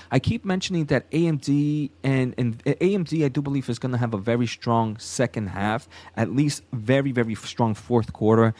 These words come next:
in stock price performance and first half of twenty twenty-four as well, as we are gonna expect to see a nice ramp up, and I do believe a nice ramp up of their M I three hundred. Um, we do see that T S M C is on track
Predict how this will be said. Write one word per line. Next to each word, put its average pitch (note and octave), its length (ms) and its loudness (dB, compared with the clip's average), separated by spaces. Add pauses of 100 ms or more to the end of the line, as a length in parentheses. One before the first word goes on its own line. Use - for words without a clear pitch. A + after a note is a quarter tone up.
(280)
in B2+ 120 4
stock A#2+ 380 0
price A#2 260 4
performance A#2+ 720 -2 (120)
and A#2+ 180 -2
first B2+ 540 2 (320)
half A#2 280 0 (200)
of A2+ 140 -4
twenty A2+ 480 -2
twenty-four G2 760 -4
as - 200 -10
well, G#2 320 2 (320)
as B2+ 280 2
we C#3 300 2
are D3 240 8
gonna C#3+ 240 0
expect C3 420 0
to B2+ 80 -2
see C#3 300 -2
a C3 60 2
nice A#2 440 0
ramp B2 300 -2
up, G#2 100 -2
and G#2 120 0
I G2 60 2
do F3 120 -2
believe F3 300 -2
a - 20 -4
nice C3 260 -2
ramp B2 200 0
up - 160 -2 (240)
of C3 160 4
their C3+ 240 4
M G#2+ 180 2
I G2+ 120 2 (100)
three F#2 180 -4
hundred. G#2+ 600 -2 (320)
Um, A2 500 4
we C#3+ 140 0
do F3+ 240 2
see F3+ 180 -2
that C3+ 160 0
T C3+ 140 0
S C3+ 120 0
M D3+ 80 -2
C B2+ 180 -2
is B2+ 100 -2
on B2+ 100 -2
track A#2+ 360 0